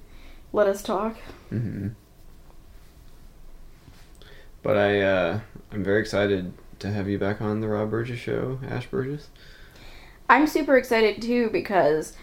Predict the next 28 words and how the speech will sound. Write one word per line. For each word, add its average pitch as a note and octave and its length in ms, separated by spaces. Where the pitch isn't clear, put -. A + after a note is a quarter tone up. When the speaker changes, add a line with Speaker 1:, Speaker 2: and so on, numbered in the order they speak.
Speaker 1:
I G3+ 80
know G#3 280
that F#3+ 380
we G#3 180
are F#3+ 100
gonna F3 180
talk F3+ 260
about B3 260
holiday A#3 400
stuff, G3+ 340
which, - 400
you - 100
know, - 400
I G3+ 60
really F#3+ 220
like - 240
talking A3 380
about. G3+ 480
And F#3 300
specifically, F#3+ 1000
I'm G#3 160
also, F3 540
you F3+ 200
know, C#3 120
trying F3+ 220
to F3 60
promote G3 400
my E3 340